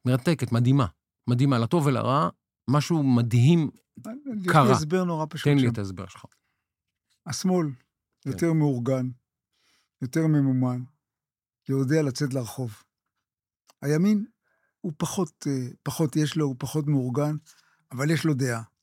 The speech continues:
Speaker 1: כן.
Speaker 2: ערוץ ארבע עשרה זאת המח-, זה קפלן של הימין.
Speaker 1: Mm,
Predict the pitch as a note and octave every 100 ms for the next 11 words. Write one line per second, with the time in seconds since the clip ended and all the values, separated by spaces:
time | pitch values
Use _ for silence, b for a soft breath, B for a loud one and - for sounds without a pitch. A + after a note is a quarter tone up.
0 | - G2 D2+ - D#3 F#3 F#3 D3+ D3 D#3+
1 | D3+ D#3 C#3 C#3 C3+ C3+ - C#3 B2+ D#3
2 | D#3 C#3+ B2+ B2 _ _ _ _ _ -
3 | C#3+ B2+ A#2+ A#2+ G#2+ A2+ A#2 A2 G2+